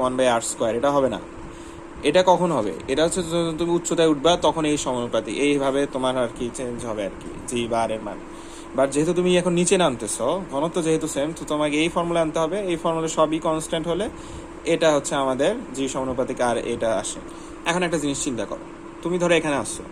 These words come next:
এখান থেকে তুমি এই পর্যন্ত গেলা, তার মানে তোমার তো এখন তো, উম, এটা তো অবশ্যই জি মানে গভীরতা, তাই না? গভীরতা এখানে জি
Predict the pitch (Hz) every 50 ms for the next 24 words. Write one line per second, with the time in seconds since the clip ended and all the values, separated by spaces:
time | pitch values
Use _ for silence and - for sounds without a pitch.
0 | - - - - - - - 160 160 175 180 180 175 180 165 165 165 147 143 156
1 | 170 - - - - - - - - - - 165 170 170 170 165 156 170 156 143
2 | 147 139 147 139 135 120 113 110 107 - - - - - - - - - - -
3 | - - 160 165 170 180 185 190 190 180 - 170 165 175 180 185 180 175 - -
4 | - - - - - - - - - - - 165 165 165 156 156 170 175 175 170
5 | 180 175 180 180 180 156 - - - - 139 139 135 135 135 123 127 139 147 151
6 | 143 165 160 175 170 185 170 147 - 151 160 165 165 170 175 175 170 - - -
7 | - - - - - 127 127 131 135 135 135 131 127 120 117 101 80 - - -
8 | - - - - - - - - - - - - - 202 127 147 147 165 175 165
9 | 139 120 110 107 135 156 180 185 170 135 117 - - - - - - 127 131 143
10 | 151 160 160 165 156 160 165 160 139 127 135